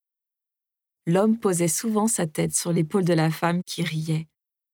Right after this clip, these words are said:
Ils se murmuraient des choses drôles, se caressaient le visage, les mains.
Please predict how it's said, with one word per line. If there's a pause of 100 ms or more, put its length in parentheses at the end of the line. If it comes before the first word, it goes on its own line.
(600)
Ils
se
murmuraient
des
choses
drôles,
se
caressaient
le
visage, (100)
les
mains.